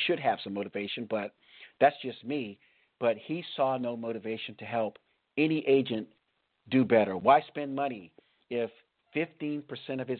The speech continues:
agents are turning in business on a regular basis? In other words, he was saying, "I don't care if they never learn how to sell. I'm making eight hundred thousand dollars a year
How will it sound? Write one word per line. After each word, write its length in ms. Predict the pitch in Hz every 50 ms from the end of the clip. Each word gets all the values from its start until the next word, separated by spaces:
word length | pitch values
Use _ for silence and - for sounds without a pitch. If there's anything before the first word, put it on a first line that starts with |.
| -
agents 400 | - 123 123 120 - 120 107 -
are 80 | 104 95
turning 360 | - - 135 127 123 123 120
in 200 | 120 117 110 113
business 320 | 104 113 117 - - 107 -
on 100 | 110 101
a 60 | 92 92
regular 260 | 104 101 - 107 101
basis? 400 | 85 101 101 101 - - 78 67 _ _ _ _ _ _ _ _ _ _ _
In 120 | - 113 120
other 160 | 139 143 151
words, 280 | 135 135 135 131 127 -
he 60 | - 131
was 120 | 127 123 - -
saying, 300 | 135 127 123 120 117 117 - _ _ _ _ -
"I 100 | 156 196
don't 240 | 185 185 175 139 - - -
care 240 | 214 208 226 196 165
if 180 | - 131 127 131
they 140 | 131 120
never 260 | 113 117 117 104 113 107
learn 180 | 107 107 104
how 120 | 101 117 104
to 80 | 95 - - -
sell. 300 | 113 95 87 80 76 - _ - - - - - _ - _
I'm 240 | - 151 185 185 170
making 400 | 160 156 147 143 143 127 123 123 _ -
eight 260 | 151 156 160 - -
hundred 360 | - 151 151 131 143 135 -
thousand 400 | - 143 131 127 131 131 131 127
dollars 360 | 123 123 120 120 120 120 117 -
a 60 | 117 107
year 580 | 104 110 120 151 175 143 104 85 85 90 95